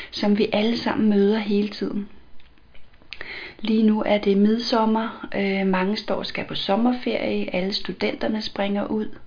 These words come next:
og, øh, lige i de her dage er det rent faktisk også,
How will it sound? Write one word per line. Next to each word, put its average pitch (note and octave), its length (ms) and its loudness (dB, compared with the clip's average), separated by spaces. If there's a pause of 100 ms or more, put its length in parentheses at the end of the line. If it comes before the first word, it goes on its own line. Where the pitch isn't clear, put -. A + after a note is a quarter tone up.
(640)
og, F3 480 0
øh, E3+ 380 -2
lige C4+ 300 10
i - 20 -4
de A3 120 2
her G3+ 160 4
dage F3+ 320 2
er - 100 0
det F3+ 120 0
rent - 240 -2
faktisk F#3 280 -2
også, - 420 -4